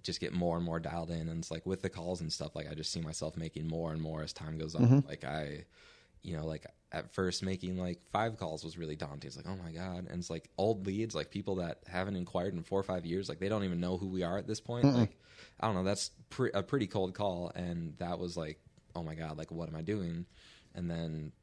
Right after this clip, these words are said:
Speaker 1: you know, I got up to the point where, like, last night I made, or not last, was that last night? Yeah, last night I made, like, forty-four calls.
Speaker 2: Mm-hmm.
Speaker 1: And it's like, that's a lot more than five. And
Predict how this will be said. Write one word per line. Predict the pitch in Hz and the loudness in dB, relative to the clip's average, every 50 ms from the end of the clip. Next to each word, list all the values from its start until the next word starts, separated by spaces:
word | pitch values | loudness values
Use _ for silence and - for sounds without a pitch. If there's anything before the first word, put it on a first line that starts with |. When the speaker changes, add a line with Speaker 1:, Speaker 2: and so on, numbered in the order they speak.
| - | -8
Speaker 1:
you | - 90 | -6 -6
know, | 82 76 82 | -4 -4 -4
I | |
got | 87 87 85 87 | -4 -4 -2 -2
up | 85 82 | -4 -4
to | - | -4
the | 92 | -6
point | 87 - 90 85 64 | -4 -4 -4 -4 -2
where, | 85 | -4
like, | 85 82 80 - | -4 -4 -4 -4
last | 73 78 80 - - 87 | -4 -4 -4 -4 -4 -4
night | 90 90 | -4 -2
I | |
made, | 87 90 92 92 90 90 90 87 87 - - - | -2 -2 -2 -4 -4 -4 -6 -8 -8 -12 -12 -8
or | 80 80 | -8 -6
not | 80 76 - - | -6 -6 -8 -8
last, | - 76 80 - - - - - - _ _ _ - - | -8 -8 -8 -8 -8 -8 -10 -12 -16 _ _ _ -14 -12
was | 110 - | -10 -8
that | 135 147 - | -8 -6 -6
last | 147 143 - | -8 -8 -6
night? | - 156 143 - - - _ _ - | -8 -8 -8 -10 -12 -16 _ _ -2
Yeah, | 107 98 80 | -2 0 2
last | 85 92 104 - - | 2 2 0 0 -2
night | 90 82 | -4 -2
I | 82 | -2
made, | 87 85 | -2 -2
like, | 85 87 - | -2 -4 -2
forty-four | - 101 95 92 87 - 90 87 87 | 0 0 0 0 0 0 -2 -2 -2
calls. | - 85 - - - - - - | -4 -4 -4 -4 -6 -8 4 10
Speaker 2:
Mm-hmm. | - 135 135 | 12 12 12
Speaker 1:
And | 151 165 - - - | 12 12 8 4 -2
it's | 87 87 - | -4 -4 -4
like, | 82 78 - | -4 -2 0
that's | 87 87 87 - - - | 0 0 0 -2 -4 -4
a | - 80 | -2 -2
lot | 82 76 71 | 0 0 0
more | 92 92 90 | 2 2 2
than | 90 87 | 2 2
five. | 85 104 110 113 95 92 98 98 - - - - | 2 2 0 2 0 -2 -4 -6 -10 -16 -10 -2
And | 87 85 | -2 -2